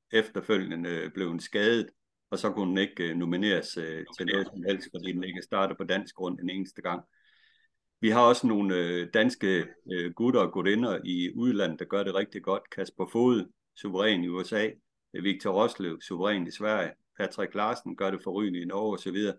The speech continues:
som egentlig også kunne fortjene en nominering, men i og med, at de har deres, øh, licens i udlandet og ikke i Danmark, så kan de ikke blive nomineret. Her synes jeg mere, at man skal kigge på,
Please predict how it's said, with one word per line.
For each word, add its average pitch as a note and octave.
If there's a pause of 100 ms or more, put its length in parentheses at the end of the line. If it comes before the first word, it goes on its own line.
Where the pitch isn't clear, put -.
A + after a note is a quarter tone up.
(580)
som G#2
egentlig C3
også A#2
kunne F2+ (160)
fortjene A2+
en F2+
nominering, F#2+
men F2+
i B2
og G2
med, G2+
at G2
de F2
har E2
deres, E2+
øh, E2
licens F#2
i F#2
udlandet F#2+
og F2+
ikke F2+
i F2
Danmark, F#2+
så -
kan F2
de F2
ikke E2+
blive F2 (100)
nomineret. F#2
Her G2
synes G#2+
jeg G2
mere, G2
at F#2+
man F2
skal -
kigge G#2+
på, F2+